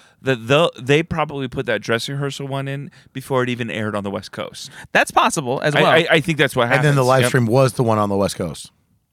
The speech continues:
Speaker 3: on Peacock the next day.
Speaker 1: Yeah, then
Speaker 2: Right.
Speaker 1: Peacock,
Speaker 3: They just
Speaker 1: 'cause it
Speaker 3: grabbed
Speaker 1: goes the
Speaker 3: that
Speaker 1: next,
Speaker 3: one.
Speaker 1: yep.
Speaker 2: Maybe. That's interesting. I do wa-, I, I'll have to talk to some people who, who watch on the West Coast if they,
Speaker 1: Lauren?
Speaker 2: like, record.
Speaker 1: Are you gonna talk to
Speaker 3: You're
Speaker 1: Lauren?
Speaker 3: gonna call Lauren?
Speaker 2: Yeah, Lauren's not on the West Coast. What are you
Speaker 3: No, but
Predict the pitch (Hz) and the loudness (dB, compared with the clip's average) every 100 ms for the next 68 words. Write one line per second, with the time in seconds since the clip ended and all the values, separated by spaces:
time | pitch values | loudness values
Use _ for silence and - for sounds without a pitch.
0 | _ _ _ 127 120 123 - 78 - 78 | _ _ _ -2 0 0 -4 -8 -10 -12
1 | - 73 170 160 98 71 135 143 160 165 | -12 -8 0 0 0 -2 4 4 4 2
2 | 156 131 113 110 143 123 123 127 113 123 | 2 0 0 0 0 0 2 2 4 2
3 | 120 107 101 113 123 _ 131 - 156 170 | 2 -2 -4 -6 -6 _ -10 0 2 2
4 | 135 - - 196 214 240 247 151 127 160 | 0 -8 -2 0 2 -2 0 -2 0 0
5 | 202 185 - 156 143 165 165 - 196 185 | 0 0 0 0 2 0 -2 -4 -4 -2
6 | 175 175 - 151 151 139 127 113 - 151 | 0 0 0 -4 -4 -4 -6 -6 -8 -6
7 | 123 139 131 131 139 135 123 127 - 123 | -2 -2 0 -2 -2 -2 -2 -4 -2 -2
8 | 110 113 120 131 139 127 135 123 113 _ | 0 2 4 2 -2 -4 -2 -2 -4 _
9 | 117 117 113 117 107 104 107 113 110 95 | -2 -2 0 -2 -2 -2 0 -2 -4 -6
10 | 101 113 135 147 110 156 214 240 180 107 | -6 -6 0 0 2 2 4 4 0 -2
11 | 175 - - 117 - 185 185 | -10 -12 -10 -8 -4 -2 -2